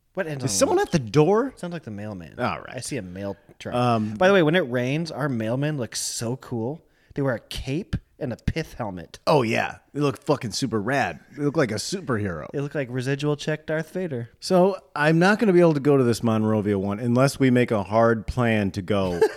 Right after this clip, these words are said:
Speaker 1: <laughs>
Speaker 2: after football season, because all of my free time is taken up on the weekend because of that. Um, but yeah, they have the Ultimate Feast, and, uh, we've talked about how, um,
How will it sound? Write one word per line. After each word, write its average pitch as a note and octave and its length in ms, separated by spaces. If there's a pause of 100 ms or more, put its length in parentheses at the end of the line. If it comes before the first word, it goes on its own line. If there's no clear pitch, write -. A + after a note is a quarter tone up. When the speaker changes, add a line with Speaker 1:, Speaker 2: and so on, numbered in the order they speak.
(220)
Speaker 1:
<laughs> E4 340
Speaker 2:
after C3+ 400
football A#2 440
season, F2+ 520 (140)
because A2 500 (500)
all D3 220
of C3 60
my A#2+ 180
free D3 280
time A2+ 280
is G2+ 80
taken G#2+ 320
up G#2+ 160
on G#2 80
the F#2+ 80
weekend G#2 340
because A2+ 300
of G#2 80
that. F#2+ 240 (400)
Um, G2 400
but B2 120
yeah, D3 120
they C#3+ 120
have C#3+ 120
the C3 100
Ultimate C3+ 400
Feast, - 500 (340)
and, A2 280
uh, G#2 300
we've B2 160
talked B2+ 300
about A2 320
how, G#2 400 (540)
um, E2+ 520